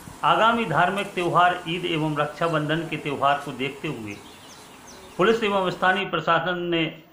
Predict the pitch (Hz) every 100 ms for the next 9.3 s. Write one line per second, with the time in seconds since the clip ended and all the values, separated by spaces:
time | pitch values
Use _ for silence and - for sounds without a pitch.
0 | _ _ - 170 196 - 165 160 170 151
1 | 143 160 180 170 151 165 156 147 147 143
2 | 165 151 135 143 151 143 147 139 143 135
3 | 135 127 120 120 - 123 117 98 87 78
4 | - _ _ _ _ _ _ _ _ _
5 | _ _ _ - 220 - 240 220 202 220
6 | - 185 202 196 185 165 175 180 143 131
7 | 143 175 190 143 156 180 151 143 151 147
8 | 175 180 143 123 147 156 139 131 - 180
9 | 139 139 131